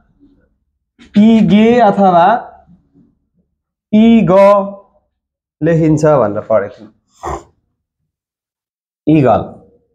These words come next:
इगल सागो सिफुन्दै, यो किन्न मन छ, अलमा आयो, कति हो? इगल थारुन गल्लो फाक्कुको सिफा, यसलाई अन्य चिजमा परिवर्तन गर्न मन छ। यहाँनिर गि सिजा घादा भन्ने ग्रामर छ,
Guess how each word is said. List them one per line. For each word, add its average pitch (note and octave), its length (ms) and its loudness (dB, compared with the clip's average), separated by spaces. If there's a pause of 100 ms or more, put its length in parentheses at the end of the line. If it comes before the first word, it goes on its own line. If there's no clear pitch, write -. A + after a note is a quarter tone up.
(580)
इगल G3+ 560 0
सागो G3+ 420 -2
सिफुन्दै, F#3+ 500 -4
यो F3 120 -2
किन्न A3 320 -6
मन D#3+ 300 -2
छ, C#3 100 -6
अलमा F3+ 400 0
आयो, B2 320 -2 (120)
कति F3 240 -4
हो? F#2 220 -10 (1160)
इगल C4+ 260 0
थारुन A3+ 400 0
गल्लो A#3+ 260 0
फाक्कुको G#3 520 -6
सिफा, F3+ 300 -6
यसलाई F#3+ 460 0
अन्य G#3 240 -2
चिजमा F#3 640 -4
परिवर्तन D#3 580 -2
गर्न A#2+ 260 -2 (240)
मन G#2+ 240 -4
छ। - 100 -8 (1600)
यहाँनिर F3+ 380 0 (260)
गि A3 260 -4
सिजा G3 400 -4
घादा D3+ 400 -2
भन्ने A#2 280 -4
ग्रामर A2 460 -6
छ, - 60 -6